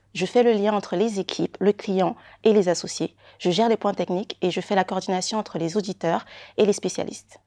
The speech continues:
Alors, ce que j'ai appris de l'audit en dix ans, c'est que c'est avant tout un métier humain, où on interagit avec énormément de personnes, que ce soit en interne mais également en externe. C'est un métier challengeant,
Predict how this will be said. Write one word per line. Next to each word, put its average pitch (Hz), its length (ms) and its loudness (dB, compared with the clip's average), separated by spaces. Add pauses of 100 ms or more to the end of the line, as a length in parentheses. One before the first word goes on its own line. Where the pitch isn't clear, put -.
(260)
Alors, 175 360 -2
ce - 120 -14
que 247 100 6
j'ai 247 100 6
appris 247 220 4
de 226 60 6
l'audit 202 280 4
en 185 60 -6
dix 175 240 -4
ans, 202 160 -8
c'est - 140 -14
que - 100 -8
c'est - 140 0
avant 196 160 2
tout 208 100 -2
un 190 60 0
métier 196 320 -2
humain, 170 260 0 (220)
où 180 100 4
on 185 80 4
interagit 196 400 0
avec 165 260 -2
énormément 202 440 2
de 202 60 -2
personnes, 175 440 -4 (320)
que - 80 -6
ce - 80 -4
soit 180 120 -4
en 190 60 4
interne 190 380 0
mais 170 120 -4
également 170 320 -2
en 165 120 0
externe. 180 500 -2 (300)
C'est - 140 -6
un 170 40 2
métier 170 240 -2
challengeant, 220 460 -4